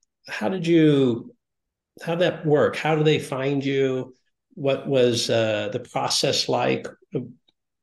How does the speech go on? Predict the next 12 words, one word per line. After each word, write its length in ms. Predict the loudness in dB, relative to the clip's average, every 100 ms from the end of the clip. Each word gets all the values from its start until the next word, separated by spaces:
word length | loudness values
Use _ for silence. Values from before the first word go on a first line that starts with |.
| _
Did 180 | -4 -2
you 60 | -2
have 260 | 0 2
a 40 | 2
long-term 580 | 2 0 -2 -4 -4
impact 500 | -4 -6 -6 -6 -4
on 140 | -4 -2
that 260 | 0 -2
business, 480 | -2 -2 -2 -4 -4
and, 320 | -4 -6 -8
and 220 | -6 -4 -4
how? 420 | -6 -8 -10